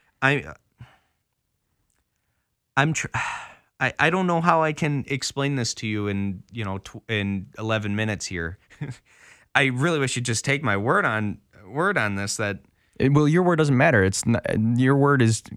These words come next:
Speaker 2: completely separate from what the movie is presenting me.
Speaker 1: Mm. Oh, man. Okay,
Speaker 2: Um,
Speaker 1: whatever. I can't change you.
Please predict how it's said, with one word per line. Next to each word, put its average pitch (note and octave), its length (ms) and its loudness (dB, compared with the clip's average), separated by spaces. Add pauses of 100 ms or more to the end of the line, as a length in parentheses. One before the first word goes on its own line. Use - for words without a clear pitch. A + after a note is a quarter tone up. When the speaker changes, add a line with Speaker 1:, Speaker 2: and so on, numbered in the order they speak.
(220)
Speaker 2:
completely C3 300 4
separate A#2+ 320 2
from - 160 2
what G#2+ 120 2
the G2 80 2
movie G2 360 6
is E2+ 120 0
presenting - 400 2
me. - 180 -2 (340)
Speaker 1:
Mm. A#2+ 240 -2 (1900)
Oh, A#2+ 400 -4 (120)
man. G#2 420 -2 (2250)
Okay, C3+ 240 2
Speaker 2:
Um, A#2+ 220 6
Speaker 1:
whatever. C#3 520 4
I B2+ 120 2
can't D#3 280 0
change D3+ 320 0
you. D3 220 -2